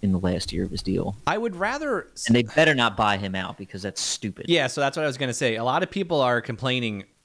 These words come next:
Speaker 2: They're like, "We should buy out Tony DeAngelo." But if you just trade him and retain some salary this year, then you don't have the extended cap hit for, like, the next however many years.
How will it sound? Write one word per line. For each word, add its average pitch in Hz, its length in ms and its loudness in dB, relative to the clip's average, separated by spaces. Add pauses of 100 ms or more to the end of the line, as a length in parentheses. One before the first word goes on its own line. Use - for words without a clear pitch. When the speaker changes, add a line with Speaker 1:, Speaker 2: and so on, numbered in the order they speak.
Speaker 2:
They're 104 160 0
like, 101 160 -2
"We 135 80 -2
should 110 160 -4
buy 110 160 0
out 107 140 -4
Tony 113 240 -2
DeAngelo." 110 580 -2
But 147 100 2
if - 140 0
you 185 160 0
just 190 300 0
trade 214 320 0
him 208 180 -2
and 139 140 -4
retain 165 360 -6
some 127 140 -8
salary 143 480 -2
this 135 380 -4
year, 85 400 -10 (880)
then 127 160 2
you 131 160 0
don't 143 280 2
have 143 260 0
the 127 160 0
extended 123 800 -2
cap 127 320 -4
hit 82 280 -8 (920)
for, 107 120 -2
like, 101 280 0
the 104 80 0
next 104 300 -2
however 101 340 0
many 92 220 -6
years. 85 480 -12